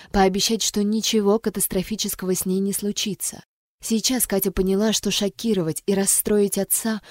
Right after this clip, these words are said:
у нее получилось куда как сильнее, чем рассчитывала. "Знай, что всегда ты можешь рассчитывать только на меня. Ни на кого другого. С мужем можно развестись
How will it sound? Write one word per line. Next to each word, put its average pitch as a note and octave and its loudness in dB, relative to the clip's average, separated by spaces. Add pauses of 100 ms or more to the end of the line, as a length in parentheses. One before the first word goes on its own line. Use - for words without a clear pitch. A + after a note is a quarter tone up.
(180)
у - 0
нее G#3+ 6
получилось G#3 0
куда G3 -2
как - -8
сильнее, F3+ 0
чем E3+ -4
рассчитывала. E3 -8 (880)
"Знай, F#3 4
что E3 -4
всегда E3+ 0
ты F#3 -2
можешь F3+ 0
рассчитывать E3+ -2
только E3 -4
на D3+ -2
меня. D#3 -6 (840)
Ни G3 4
на G#3 6
кого G3+ 6
другого. F#3 2 (800)
С - -4
мужем A#3+ 6
можно G3 4
развестись F3 -2